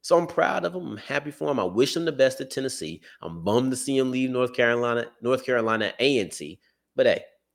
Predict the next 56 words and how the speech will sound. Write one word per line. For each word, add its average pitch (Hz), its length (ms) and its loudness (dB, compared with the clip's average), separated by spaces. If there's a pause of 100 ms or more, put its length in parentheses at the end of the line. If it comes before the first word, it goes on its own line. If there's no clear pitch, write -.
(200)
take 123 240 2
your, 135 120 0
your 131 240 -4
talents 127 400 2
to 135 100 -2
Rocky 104 320 2
Top 92 340 -2 (320)
and 98 120 -6
go 107 100 4
ahead 107 140 4
and 98 80 -6
be 104 100 2
a 101 60 0
great 98 300 0
coach 98 280 0
for 95 140 -4
their 95 100 2
track 92 320 0
and 90 140 -10
field 92 240 -4
program. 92 500 -2 (240)
And 107 140 0
we 135 160 4
will 135 260 4
see 127 300 -2
what 110 160 0
North 107 240 -2
Carolina 104 420 -2
A 101 160 -4
and 95 100 -6
T's 101 280 -10
next 98 400 -6
move 101 420 -6
is. 101 320 -2 (220)
Continue 117 500 -4
looking 113 300 -2
out 107 180 -2
for 101 80 -8
that 104 220 4 (320)
as 127 260 4
you 123 80 -2
make 117 160 4
Locked 110 300 2
On, 104 240 -4 (140)
Locked 113 300 2
On 107 200 0
H 101 200 -2
B 101 120 -10
C - 180 -10
U 120 380 0 (180)
your 123 160 2
first 107 360 0
listen 101 300 -4
of 92 140 -6
the 90 60 -10
day 90 400 -2